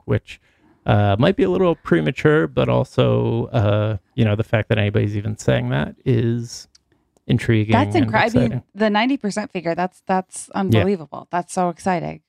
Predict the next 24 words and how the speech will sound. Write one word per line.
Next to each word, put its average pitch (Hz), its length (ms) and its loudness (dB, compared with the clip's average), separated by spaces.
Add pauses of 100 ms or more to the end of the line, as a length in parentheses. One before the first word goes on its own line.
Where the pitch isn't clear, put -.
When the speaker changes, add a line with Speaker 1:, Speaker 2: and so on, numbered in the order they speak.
Speaker 2:
Why 240 160 2
is 370 140 2
Speaker 1:
Y- 359 80 2
Speaker 2:
this 294 100 -2
not 285 160 2
a 302 40 0
bigger 247 280 0
story? 240 280 -2
Why 220 140 2
are 254 40 0
there 277 120 2
more 254 140 0
people 226 180 -2
talking 208 220 -2
about 185 260 0
Aaron 175 300 -2
Rodgers? 151 560 -2
We're 262 120 0
so, 330 220 -2
f-, - 300 -12
<laughs> - 960 -14
we're 277 100 -6
Speaker 1:
Yeah. 123 220 2
Speaker 2:
the - 260 -12